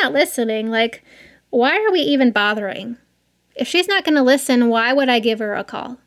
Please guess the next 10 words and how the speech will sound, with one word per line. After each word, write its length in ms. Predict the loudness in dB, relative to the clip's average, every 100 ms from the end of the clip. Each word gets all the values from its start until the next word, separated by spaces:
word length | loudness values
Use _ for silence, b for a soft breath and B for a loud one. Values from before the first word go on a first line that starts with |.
| _ -12
So 500 | 0 0 0 -4 -10 _ _ -2
do 280 | 2 4 4
not 400 | 4 2 0 -6 _ _ _ -8
self-doubt. 1400 | -4 -2 -4 _ _ _ _ _ -10 -10 -10 _ -20 _ _ -8
Take 360 | 2 2 2
what 200 | 0 2
you 280 | 2 4 2
are 200 | 0 -2
experiencing 1160 | -4 -8 -6 -4 -2 -2 -4 -2 0 2 0 -4 _ -6
as 600 | -2 0 0 -2 -6